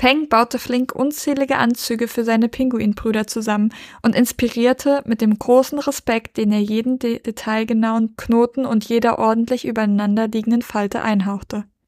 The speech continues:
Mit vereistem Herz nahm jeder Pinguin treuherzig seinen maßgeschneiderten Anzug an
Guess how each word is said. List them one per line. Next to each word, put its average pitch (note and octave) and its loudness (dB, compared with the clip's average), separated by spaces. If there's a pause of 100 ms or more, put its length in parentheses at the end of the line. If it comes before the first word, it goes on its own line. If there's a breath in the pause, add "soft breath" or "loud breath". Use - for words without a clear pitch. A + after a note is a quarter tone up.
(200)
Mit A3 0
vereistem A#3+ 2
Herz G#3+ -4
nahm G#3+ 0
jeder A3 2
Pinguin A3 0
treuherzig C4 0 (340 loud breath)
seinen A3 4
maßgeschneiderten B3+ 0
Anzug A3 -2
an A3 0